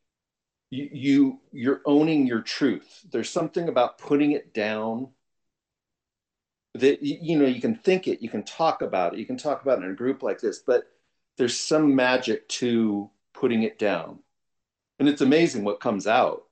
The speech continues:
you know, but, but it's, it's, it's really empowering. Like, no one can take that away from you once it's down in words.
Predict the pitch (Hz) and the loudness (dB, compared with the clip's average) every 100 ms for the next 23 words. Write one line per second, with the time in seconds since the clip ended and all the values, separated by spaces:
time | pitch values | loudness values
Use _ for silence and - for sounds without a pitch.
0 | - 113 101 95 95 101 - _ _ _ | -10 -8 -6 -4 -4 -6 -12 _ _ _
1 | _ 123 117 - 123 117 113 - - - | _ 0 0 0 0 2 0 -8 -10 -10
2 | - - 147 - 127 147 151 127 - 135 | -10 -12 -12 -6 0 2 4 2 2 0
3 | 135 135 104 107 113 131 131 127 110 120 | 2 0 0 -2 0 0 -2 -4 -10 -10
4 | - 107 98 98 110 101 82 - _ _ | -4 -2 0 0 -2 -6 -12 -12 _ _
5 | _ _ _ _ _ _ _ _ _ _ | _ _ _ _ _ _ _ _ _ _
6 | - 107 107 104 110 - - 101 95 92 | -8 -2 0 -2 -8 -10 0 0 2 -2
7 | 87 87 82 71 - - | -2 -2 -4 -4 -10 -20